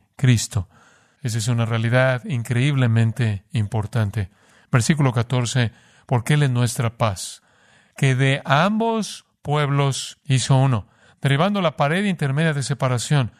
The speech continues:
Ya no hay nada que nos separe". Y por cierto, el templo judío era un lugar de separación. Había un patio de los gentiles y un patio de las mujeres. Después estaba el patio de los sacerdotes,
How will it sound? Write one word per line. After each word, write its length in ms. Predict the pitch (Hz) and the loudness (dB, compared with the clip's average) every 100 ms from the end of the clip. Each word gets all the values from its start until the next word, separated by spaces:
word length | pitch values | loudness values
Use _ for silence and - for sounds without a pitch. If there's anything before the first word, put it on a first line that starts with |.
| _ _ - | _ _ -2
Ya 100 | 139 | 0
no 80 | 143 | 2
hay 120 | 139 | 2
nada 420 | 139 165 202 202 | 0 0 0 0
que 120 | 151 | 0
nos 180 | 139 127 | 0 -2
separe". 600 | 131 113 135 135 139 123 - _ - | -4 -2 0 0 -2 -4 -8 _ -12
Y 80 | |
por 200 | 120 147 | -4 -2
cierto, 520 | 139 208 185 156 156 - _ _ _ | 0 0 0 0 0 -4 _ _ _
el 140 | 151 | -2
templo 320 | 202 202 185 | 0 2 2
judío 760 | - 135 147 226 175 156 147 _ _ _ | 0 0 2 2 2 0 -2 _ _ _
era 160 | 143 147 | 0 2
un 100 | 143 | 2
lugar 380 | 127 151 180 170 | 2 2 2 -2
de 240 | 151 117 | -6 -6
separación. 1040 | - - 139 - 135 131 - 143 127 101 - _ _ - | -6 -4 -4 0 0 0 -4 -2 -2 -4 -10 _ _ -4
Había 240 | 120 139 | 0 2
un 80 | 127 | 2
patio 720 | - 147 147 147 135 117 - - | 0 -2 0 -2 -2 -4 -6 -4
de 100 | 127 | -2
los 160 | 120 | 0
gentiles 560 | 127 113 160 190 190 135 | 0 2 2 2 2 0
y 60 | |
un 100 | 139 | -2
patio 320 | 127 143 143 139 | 2 0 2 0
de 80 | |
las 120 | 127 123 | 0 -2
mujeres. 500 | 113 151 139 104 - _ _ - | -2 0 0 -2 -10 _ _ -6
Después 340 | 127 151 135 | -4 -2 -2
estaba 260 | 131 - 151 | 0 2 0
el 100 | 127 | 2
patio 260 | 151 - | -2 -2
de 80 | 135 | -2
los 140 | 127 - | -2 -4
sacerdotes, 800 | 117 123 113 151 165 170 147 | -4 -4 -2 -2 0 -2 -4